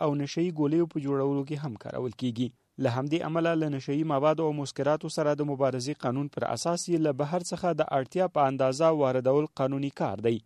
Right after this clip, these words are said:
خو په افغانستان کې دننه تولید یې غیر قانوني کار بلل کیږي. اوس افغان دولت هڅه کوي چې له کورونا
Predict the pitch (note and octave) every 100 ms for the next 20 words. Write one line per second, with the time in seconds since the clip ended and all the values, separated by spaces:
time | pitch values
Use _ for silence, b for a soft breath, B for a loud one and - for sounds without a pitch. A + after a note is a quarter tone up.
0 | _ _ _ B2+ A#2 A#2 A#2 B2 A#2 -
1 | E3 E3 E3+ D3 C#3+ F3 E3+ D#3+ C#3+ E3
2 | F3 E3 E3+ E3+ E3 - D#3 F3 F3 -
3 | B2+ G2+ A2 A2+ A2 A#2+ A#2+ A2+ _ _
4 | _ D#3+ F3 - D3+ C#3 E3 E3+ D3+ D3
5 | F3 F3+ F3 F3+ F3 E3+ D#3 E3 D3+ -
6 | C#3 C#3+